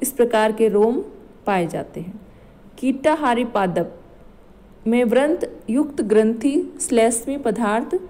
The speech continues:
म्यूकोपोलिसेकेराइड्स का सिक्रेशन करती है, जो कीट को सतह पर चिपकने में सहायता करता है।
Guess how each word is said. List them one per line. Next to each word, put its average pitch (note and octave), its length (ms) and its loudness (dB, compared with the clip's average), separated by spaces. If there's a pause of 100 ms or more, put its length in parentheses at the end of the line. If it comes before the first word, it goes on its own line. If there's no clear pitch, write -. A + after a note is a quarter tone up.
(380)
म्यूकोपोलिसेकेराइड्स A#3 1500 2
का A#3 160 2
सिक्रेशन A#3 640 -2
करती F#3 440 -2
है, F#3 60 -2
जो F3+ 180 -2
कीट A#3+ 340 -2
को B3 140 2
सतह G#3 320 -2
पर A#3+ 180 -4
चिपकने G#3 500 -4
में B3 260 -2 (520)
सहायता G3+ 640 0 (100)
करता F#3+ 300 -2
है। - 240 -8